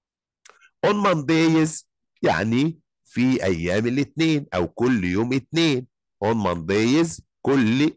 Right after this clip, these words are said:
يوم اثنين. Make cakes. مع الكيكس أو مع الأشياء اللي بنعملها عامة في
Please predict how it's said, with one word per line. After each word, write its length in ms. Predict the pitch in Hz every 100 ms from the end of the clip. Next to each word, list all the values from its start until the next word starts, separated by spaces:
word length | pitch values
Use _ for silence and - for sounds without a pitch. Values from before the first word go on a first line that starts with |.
| -
يوم 360 | 92 101 117 127
اثنين. 640 | 123 127 120 95 87 92 - _ _ _ - - _ 127
Make 320 | 151 220 226 -
cakes. 560 | 185 180 127 104 - - - -
مع 420 | 107 135 101 78
الكيكس 680 | 101 92 - 143 175 - -
أو 220 | 92 98
مع 280 | 143 135 113
الأشياء 680 | - 196 - 113 - 139
اللي 160 | 123 101
بنعملها 480 | 95 95 127 127 92
عامة 520 | 90 98 123 101 90 -
في 320 | 117 98